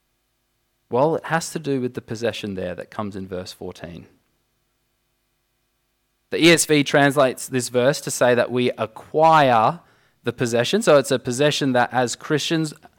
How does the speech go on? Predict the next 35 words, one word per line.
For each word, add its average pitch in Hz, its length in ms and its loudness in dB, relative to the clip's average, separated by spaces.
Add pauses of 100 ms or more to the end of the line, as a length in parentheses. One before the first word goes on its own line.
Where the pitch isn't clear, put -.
(440)
on 131 100 2
the 127 80 0
final 147 420 6
day 147 240 6
we 143 280 2
will 139 180 0
acquire. 131 640 0 (680)
But 160 300 4
most 170 300 4
of 196 80 0
your 185 100 8
Bibles 151 420 4
should, 180 320 -2 (160)
may 165 380 4
have 147 420 4
a 120 80 -4
footnote 113 600 -2
that 127 120 -2
will 120 120 -4
communicate 123 640 -4
that - 260 -4 (420)
we 143 80 0
don't 170 200 4 (120)
receive 202 640 0
the 131 300 -2 (240)
inheritance 110 640 -4
or 117 140 -8
the 110 80 -6
possession, 110 640 -10 (1300)
but 127 120 -4
that 156 160 0
we 147 240 0
are 170 400 4
the 139 120 -4
possession. 95 560 -10